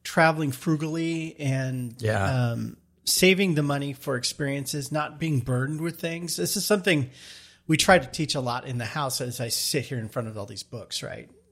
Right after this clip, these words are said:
Speaker 2: <laughs>
Speaker 1: Books don't count. <laughs>
Speaker 2: Yeah, books
Speaker 1: But
Speaker 2: are different.
Speaker 1: <laughs> books
Speaker 2: Hold
Speaker 1: are
Speaker 2: on there,
Speaker 1: different.
Speaker 2: buddy.
Speaker 1: Totally, totally,
Speaker 2: <laughs>
Speaker 1: totally different. But in everything else, and camera gear included, you know,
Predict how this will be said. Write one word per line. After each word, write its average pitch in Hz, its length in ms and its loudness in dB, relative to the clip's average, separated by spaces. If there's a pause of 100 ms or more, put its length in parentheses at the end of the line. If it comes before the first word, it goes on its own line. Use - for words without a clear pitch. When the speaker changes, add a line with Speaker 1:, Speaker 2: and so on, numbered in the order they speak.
Speaker 2:
<laughs> - 300 -8
Speaker 1:
Books 196 600 10
don't 170 200 6
count. 113 280 -4 (180)
<laughs> 151 280 0 (180)
Speaker 2:
Yeah, 202 140 8
books 185 280 10
Speaker 1:
But 208 60 10
Speaker 2:
are - 40 8
different. 156 420 6
Speaker 1:
<laughs> - 0 -
books 147 260 4
Speaker 2:
Hold 262 260 12
Speaker 1:
are 247 60 12
Speaker 2:
on 202 120 10
there, 151 180 10
Speaker 1:
different. 139 80 4
Speaker 2:
buddy. 151 200 8
Speaker 1:
Totally, 143 240 8
totally, 233 480 8
Speaker 2:
<laughs> - 0 -
Speaker 1:
totally 247 340 10
different. 185 380 6 (680)
But 180 420 6 (680)
in 185 140 6
everything 262 420 4
else, 214 240 4
and 147 160 -4
camera 226 300 2
gear 175 240 0
included, 147 640 -2 (480)
you 165 220 2
know, 143 100 0